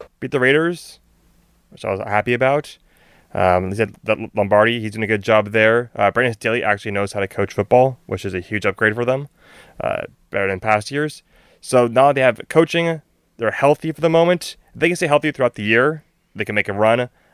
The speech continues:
Um, but they have a lot of injury-prone guys. Derwin James and Bosa's had his share of injuries. So that's gonna be the biggest concern in my eyes, is staying healthy through a seventeen-game schedule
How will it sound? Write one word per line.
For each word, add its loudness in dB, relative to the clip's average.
Um, -10
but -6
they 0
have 4
a 6
lot 6
of 0
injury-prone 0
guys. -4
Derwin 0
James 2
and -6
Bosa's 2
had 2
his 0
share 0
of -2
injuries. -2
So -4
that's -4
gonna -2
be 4
the 2
biggest 0
concern -2
in -16
my 4
eyes, 2
is -16
staying -4
healthy 0
through -2
a -2
seventeen-game -2
schedule 0